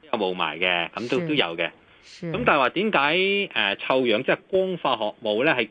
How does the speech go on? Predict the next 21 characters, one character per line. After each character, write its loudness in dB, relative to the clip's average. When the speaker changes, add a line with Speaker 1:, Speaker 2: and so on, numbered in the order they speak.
Speaker 1:
其 -4
中 0
一 6
個 0
原 -6
因 -2
呢？ 2
咁 -4
頭 0
先 -4
講 2
㗎 2
啦， -2
你 2
嗰 0
啲 -4
一 -2
次 -4
污 -2
染 0
物， -4